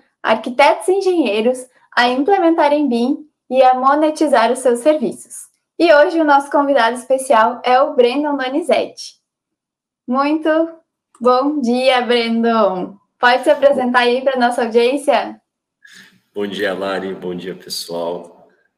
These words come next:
Speaker 2: Agradeço imensamente mais uma vez estar participando com o pessoal da bin Experts, Lari, Arthur, muita consideração por toda a equipe.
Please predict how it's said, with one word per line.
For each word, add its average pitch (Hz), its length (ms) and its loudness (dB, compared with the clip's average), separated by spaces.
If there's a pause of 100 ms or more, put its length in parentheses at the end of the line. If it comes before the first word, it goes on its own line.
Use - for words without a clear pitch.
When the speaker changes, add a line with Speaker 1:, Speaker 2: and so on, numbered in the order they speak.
(160)
Speaker 2:
Agradeço 82 680 -12
imensamente 87 1160 -10
mais 87 360 -12
uma 90 180 -14
vez 82 300 -16
estar 82 400 -14
participando 80 960 -20
com 80 120 -18
o 80 80 -18
pessoal 78 360 -18
da 78 140 -12
bin 76 260 -20
Experts, 82 920 -14 (480)
Lari, 85 520 -6
Arthur, 87 540 -12
muita 87 260 -16
consideração 80 680 -18
por 80 220 -20
toda 78 260 -20
a 82 60 -16
equipe. 120 580 -14